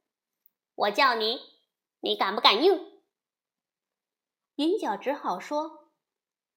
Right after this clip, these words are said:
：“怎么不敢？”悟空便跳到半空，将葫芦口朝下，大喊：“银角大王！”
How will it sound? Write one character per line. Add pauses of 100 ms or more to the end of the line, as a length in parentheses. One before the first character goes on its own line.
(720)
：“怎
么
不
敢？” (1500)
悟
空 (220)
便
跳
到
半
空， (320)
将
葫
芦
口
朝
下， (440)
大
喊 (1000)
：“银
角
大
王！”